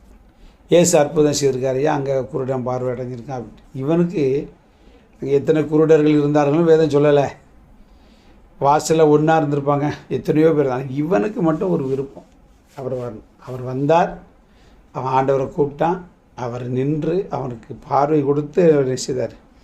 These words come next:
அவன் விருப்பத்தை நிறைவேற்றிட்டு போனார். சகைவுக்கும் ஒரு விருப்பம் இருந்துச்சு, இயேசுவை எப்படியாவது பார்த்துடணும்னு என்ன செய்தான்,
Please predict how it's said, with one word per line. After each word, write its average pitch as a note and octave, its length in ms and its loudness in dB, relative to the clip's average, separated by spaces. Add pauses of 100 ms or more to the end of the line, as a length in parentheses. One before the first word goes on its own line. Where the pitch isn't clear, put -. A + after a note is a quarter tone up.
(400)
அவன் B2 160 0
விருப்பத்தை C#3+ 520 0
நிறைவேற்றிட்டு B2+ 680 -2
போனார். A2+ 440 -14 (1300)
சகைவுக்கும் G3+ 520 6
ஒரு F#3 160 6
விருப்பம் D#3+ 340 2
இருந்துச்சு, C3+ 320 -4
இயேசுவை C#3+ 440 2
எப்படியாவது F3+ 1000 -2
பார்த்துடணும்னு D#3 760 2
என்ன D3 180 0
செய்தான், B2+ 420 0